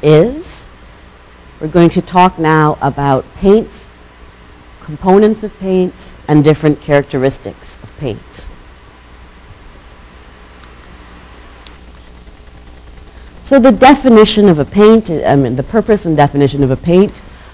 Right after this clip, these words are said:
A paint is essentially a color mixture. This kind of color mixture is called a colloid.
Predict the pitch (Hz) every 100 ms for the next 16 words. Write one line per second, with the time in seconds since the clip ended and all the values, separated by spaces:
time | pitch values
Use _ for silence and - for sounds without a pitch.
0 | - 196 - 240 262 254 208 196 185 190
1 | 190 196 175 170 160 165 - - 214 233
2 | 233 233 240 - - 254 339 - - -
3 | - - - - - - 196 - 202 208
4 | 220 - 220 208 208 202 - 196 180 190
5 | 170 151 - 156 160 175 208 277 -